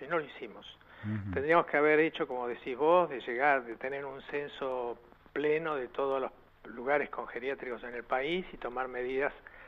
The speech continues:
Speaker 1: acordes, anticipadas, en, en, en contacto con sus responsables, con los que los dirigen, y haber, este, promovido un cambio de actitud total frente a la llegada de la pandemia en esos geriátricos que estaban acostumbrados a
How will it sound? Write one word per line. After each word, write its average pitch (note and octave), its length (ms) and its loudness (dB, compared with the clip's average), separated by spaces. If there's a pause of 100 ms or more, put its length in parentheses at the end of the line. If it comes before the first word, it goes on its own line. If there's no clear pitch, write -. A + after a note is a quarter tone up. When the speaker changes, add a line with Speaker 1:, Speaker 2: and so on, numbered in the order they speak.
(120)
Speaker 1:
acordes, D#3 640 2
anticipadas, D#3+ 920 6 (640)
en, B2 360 -8
en, A#2 500 -14
en B2 80 -12
contacto C3 520 -2
con A#2 240 -8
sus A#2+ 200 -10 (200)
responsables, E3 920 6
con A#2 180 -8
los - 100 -12
que A#2 120 -10
los - 120 -12
dirigen, E3+ 560 -4 (680)
y C3 100 2
haber, C#3+ 220 6
este, B2+ 800 -2
promovido C#3 760 0
un B2+ 220 -8
cambio B2+ 500 -2
de A#2+ 300 -4
actitud B2 420 -6
total D3 400 -2
frente B2+ 320 -8
a - 20 -4
la A#2 100 -4
llegada B2 260 -2
de C3 60 0
la C#3 100 2
pandemia D3 400 -4
en C3+ 120 -8
esos - 180 -10
geriátricos C#3 580 -4
que - 80 -14
estaban B2 520 -8
acostumbrados C3 680 -2
a A#2 100 -2